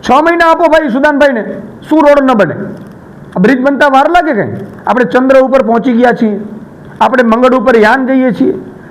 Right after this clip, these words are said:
આપણે ચંદ્ર ઉપર આપણી સુનિતા વિલિયમ્સ આપણા બીજા ગ્રહ ઉપર જઈ રહી છે, એને પાછી લાવી શકીએ છીએ. અને ખંભાળિયામાં રોડ નથી બની શકતા, રસ્તા નથી બની શકતા, પાણીની સમસ્યા ઉકેલ નથી લાવી શકતા. આટલા માટે આ અભણોની સરકાર બેઠી છે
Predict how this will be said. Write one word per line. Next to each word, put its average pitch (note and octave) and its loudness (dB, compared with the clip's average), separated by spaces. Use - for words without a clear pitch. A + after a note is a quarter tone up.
આપણે A#3+ 2
ચંદ્ર B3 2
ઉપર B3+ 2
આપણી A#3+ 0
સુનિતા A#3+ 0
વિલિયમ્સ A#3 0
આપણા B3 2
બીજા G#3 0
ગ્રહ B3+ 4
ઉપર C4 0
જઈ B3+ 2
રહી C4 0
છે, - -6
એને A#3 0
પાછી G#3+ 0
લાવી C4+ 2
શકીએ B3+ -2
છીએ. A3+ -2
અને A#3 0
ખંભાળિયામાં C4 2
રોડ A#3 4
નથી D#4+ -2
બની E4+ 0
શકતા, G#3+ -4
રસ્તા A#3 0
નથી D#4+ 0
બની E4 0
શકતા, A3+ -4
પાણીની C4+ 0
સમસ્યા D4 2
ઉકેલ E4 -2
નથી F4 0
લાવી E4 0
શકતા. F3 -4
આટલા A#3+ 0
માટે B3 2
આ A3+ 0
અભણોની B3 2
સરકાર A3+ 2
બેઠી G#3+ 2
છે - -8